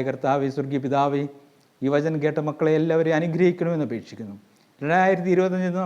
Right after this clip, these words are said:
വർഷം അനുഗ്രഹത്തിൻ്റെ വർഷമാക്കി തീർക്കണമെന്ന് അപേക്ഷിക്കുന്നു. പുതിയ അഭിഷേകം നൽകി അനുഗ്രഹിക്കണമെന്ന് അപേക്ഷിക്കുന്നു. ദൈവത്തിൽ അസാധ്യമായതൊന്നുമില്ലല്ലോ. അസാധ്യങ്ങളെ സാധ്യമാക്കും ദൈവമേ, അത്ഭുതം പ്രവർത്തിക്കണമേ, അതിശയം പ്രവർത്തിക്കണമേ എന്ന് അപേക്ഷിക്കുന്നു. ദൈവം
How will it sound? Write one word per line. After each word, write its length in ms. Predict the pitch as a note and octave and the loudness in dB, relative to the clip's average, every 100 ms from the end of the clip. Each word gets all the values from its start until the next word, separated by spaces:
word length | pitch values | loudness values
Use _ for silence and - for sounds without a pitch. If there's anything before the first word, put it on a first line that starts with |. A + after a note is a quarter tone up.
| F3+ | 0
വർഷം 280 | E3+ - E3+ G2 - _ _ _ | 0 0 -6 -6 -16 _ _ _
അനുഗ്രഹത്തിൻ്റെ 640 | C#3 E3+ F#3+ F#3 F#3+ F#3 | -4 0 2 2 0 2
വർഷമാക്കി 480 | F#3 F3+ G#3 F#3+ D#3+ | 2 0 -2 -2 -2
തീർക്കണമെന്ന് 380 | D#3+ C3+ C3+ B2+ | -4 -2 -2 -2
അപേക്ഷിക്കുന്നു. 520 | A#2 A2+ A2+ A2 G#2+ - _ _ _ | -4 -6 -10 -12 -14 -18 _ _ _
പുതിയ 220 | - E3 F3 | -4 2 4
അഭിഷേകം 400 | F#3 F#3 F#3+ F#3+ | 2 2 2 2
നൽകി 200 | F3 E3 E3+ | 0 0 -2
അനുഗ്രഹിക്കണമെന്ന് 720 | E3 E3+ G3 F#3+ F#3 F3 C#3+ | 0 0 2 0 -2 -2 -2
അപേക്ഷിക്കുന്നു. 480 | A#2+ A2 - A2+ G2+ G2+ _ _ - | -4 -6 -10 -12 -14 -16 _ _ -4
ദൈവത്തിൽ 360 | B2+ B2+ C3+ C3+ | -2 -2 -2 -4
അസാധ്യമായതൊന്നുമില്ലല്ലോ. 1040 | C3+ D3 C#3+ D3 C#3+ D3 D3+ C#3+ C#3+ D3 C3 - _ A#2+ | -2 -2 0 0 0 -2 -2 -2 -2 -2 -6 -14 _ -4
അസാധ്യങ്ങളെ 460 | E3 D#3+ E3 E3 D#3+ | 0 2 2 0 0
സാധ്യമാക്കും 500 | E3+ F3+ F3+ E3 E3+ | 0 0 -2 -4 -4
ദൈവമേ, 320 | E3+ F3+ F3+ | -2 0 0
അത്ഭുതം 320 | F3+ F3+ G3 F#3+ | -2 -2 -2 0
പ്രവർത്തിക്കണമേ, 580 | F#3+ F#3 F#3+ G3 G3 F#3 - - - | 0 -2 -4 -2 -2 -6 -10 -20 0
അതിശയം 380 | D#3+ F#3 G#3+ G3+ | 0 0 -2 0
പ്രവർത്തിക്കണമേ 640 | G3 G3+ G3 G#3 G3+ G3+ G#3 | 0 0 -2 -2 -2 0 0
എന്ന് 120 | G#3 | 2
അപേക്ഷിക്കുന്നു. 460 | G3 G3+ G#3 G#3 G3+ F#3 - - | 2 2 0 -4 -4 -8 -20 -2
ദൈവം 200 | F3 G#3 | 2 2